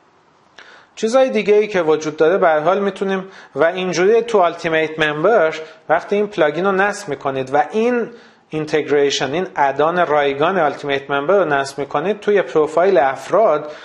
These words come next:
اینجا قسمت‌هایی اضافه می‌شه که نشون می‌ده چند تا امتیاز دارن، چه جم یا مثلاً جواهر گرفتن و همینطور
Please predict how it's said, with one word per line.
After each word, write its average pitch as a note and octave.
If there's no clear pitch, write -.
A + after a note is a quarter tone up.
اینجا D3
قسمت‌هایی D#3+
اضافه C#3+
می‌شه F3
که E3
نشون C#3+
می‌ده E3+
چند D#3
تا D3+
امتیاز C3+
دارن، E3
چه D3+
جم C#3+
یا C#3
مثلاً C3
جواهر B2
گرفتن F3
و C#3
همینطور G#3